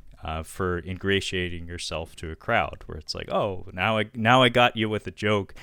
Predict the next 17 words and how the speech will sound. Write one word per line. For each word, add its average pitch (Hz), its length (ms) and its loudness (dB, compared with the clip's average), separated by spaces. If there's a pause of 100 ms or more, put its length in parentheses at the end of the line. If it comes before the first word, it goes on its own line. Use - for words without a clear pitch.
(320)
Now 110 200 6
I 107 40 4
can 107 140 -2
show 113 200 2
you 104 120 2
my 90 140 -6
true 151 260 0
self, 82 400 -2
even 104 260 0
though 95 280 2 (420)
my 101 160 0
supposed 98 600 0
true 101 240 -2
self 85 560 -4 (320)
is 98 120 0
still 92 520 4 (180)
scripted." - 680 -2